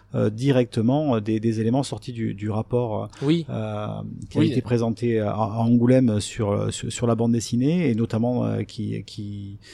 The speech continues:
Speaker 1: s'intéresse, en tout cas, au moins dans le discours, mais c'est déjà beaucoup par rapport à d'habitude, à, à la précarité des auteurs. On verra bien ce que ça donnera.
Speaker 2: Oui, parce que pour l'instant, c'est que des phrases, hein, c'est que des annonces et tout ça, donc, euh,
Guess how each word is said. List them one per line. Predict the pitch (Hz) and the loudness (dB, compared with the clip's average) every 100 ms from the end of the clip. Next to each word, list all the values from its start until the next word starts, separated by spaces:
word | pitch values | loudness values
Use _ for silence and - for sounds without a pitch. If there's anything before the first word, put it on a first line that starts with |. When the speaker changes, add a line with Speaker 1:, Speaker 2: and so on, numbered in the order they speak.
| - | -20
Speaker 1:
s'intéresse, | - 131 120 117 120 135 - 131 - | -4 2 2 4 2 0 -2 -12 -10
en | 123 | -12
tout | 113 | -8
cas, | 104 107 - 135 | -6 -6 -6 -2
au | 120 | 2
moins | 135 | 4
dans | 123 | 4
le | 110 | 2
discours, | 113 - 226 | 0 2 4
mais | 139 | 4
c'est | - 139 | 6 8
déjà | 123 123 117 | 10 10 10
beaucoup | 110 120 - 160 | 6 2 0 -4
par | - 110 | 0 0
rapport | 101 117 | 2 2
à | |
d'habitude, | 113 104 104 175 180 - - - - | 2 -2 -4 -4 -4 -10 -20 -20 -14
à, | 113 113 110 107 104 107 | -6 -4 -2 -2 -2 -2
à | 117 | -2
la | 127 | -2
précarité | 135 127 120 160 | 0 0 0 0
des | 135 | -2
auteurs. | 120 104 95 | -2 -4 -4
On | |
verra | 101 98 | -2 0
bien | 117 | 0
ce | 113 | -2
que | 98 | -2
ça | 104 | -2
donnera. | 117 143 175 | 0 0 -2
Speaker 2:
Oui, | 110 127 127 | 2 4 6
parce | 117 | 4
que | 139 | 0
pour | 147 | 2
l'instant, | 151 - 208 | 0 0 -6
c'est | 147 | -6
que | 135 | -4
des | 127 | -4
phrases, | 131 - 135 120 | -4 -4 -6 -4
hein, | |
c'est | 120 127 | -10 -12
que | 123 | -10
des | 117 110 | -10 -8
annonces | 107 110 135 151 - | -8 -10 -12 -12 -16
et | |
tout | - | -16
ça, | 120 143 120 | -12 -10 -10
donc, | 104 - | -12 -8
euh, | 101 95 98 95 95 | -8 -8 -8 -8 -10